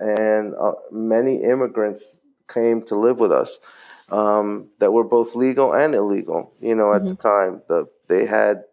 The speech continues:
Speaker 1: permission and they didn't have permission to be here. And my mom and dad would protect them and try to help them, you know, get,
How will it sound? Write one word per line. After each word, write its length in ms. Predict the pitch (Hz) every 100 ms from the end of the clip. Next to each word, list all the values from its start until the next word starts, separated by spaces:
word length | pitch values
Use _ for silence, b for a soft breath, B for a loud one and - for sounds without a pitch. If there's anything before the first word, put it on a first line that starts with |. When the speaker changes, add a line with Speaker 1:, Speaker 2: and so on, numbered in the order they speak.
| _ _ _ _ _ -
Speaker 1:
permission 480 | 117 120 127 151 135
and 160 | 131
they 80 | 131
didn't 260 | 139 160 127
have 260 | 110 101
permission 400 | 104 101 101 87
to 80 | 98
be 240 | 95 95 98
here. 280 | 98 82
And 200 | 87 82 _ _ _ _ _ -
my 100 | 107
mom 300 | 117 120 123
and 100 | 113
dad 360 | 117 117 107 104
would 340 | 110 107 -
protect 440 | 110 - 160 - -
them 220 | 92 -
and 160 | 107 107
try 200 | 120 117
to 80 | 113
help 300 | 131 - -
them, 220 | 98 - _ _
you 160 | 107 113
know, 220 | 104 104
get, 300 | 104 117